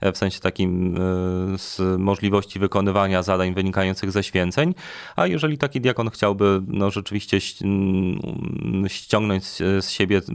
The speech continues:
e, ze swoich, em, z-, ze swoich, e, ściągnąć z siebie ten ciężar,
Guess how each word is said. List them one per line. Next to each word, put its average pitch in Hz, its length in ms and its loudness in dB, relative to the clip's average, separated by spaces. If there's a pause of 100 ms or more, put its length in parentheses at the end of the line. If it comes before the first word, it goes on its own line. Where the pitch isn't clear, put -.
(280)
e, 95 60 0
ze 95 220 2
swoich, 95 300 -2
em, 95 1000 0
z-, 95 280 0
ze 95 100 -2
swoich, 98 380 0
e, 98 380 2
ściągnąć 107 420 0
z - 60 -8
siebie 95 220 0
ten 95 180 0
ciężar, 98 380 2